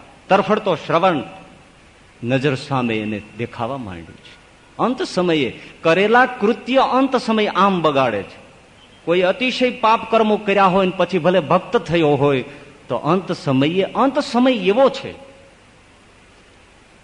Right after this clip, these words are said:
કે કોઈ પાણીમાં ડૂબતું હોય, એ ક્ષણે,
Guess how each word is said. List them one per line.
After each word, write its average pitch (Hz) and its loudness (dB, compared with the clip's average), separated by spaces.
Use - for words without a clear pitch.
કે 233 4
કોઈ 240 2
પાણીમાં 277 4
ડૂબતું 247 2
હોય, 202 4
એ 262 2
ક્ષણે, 156 -2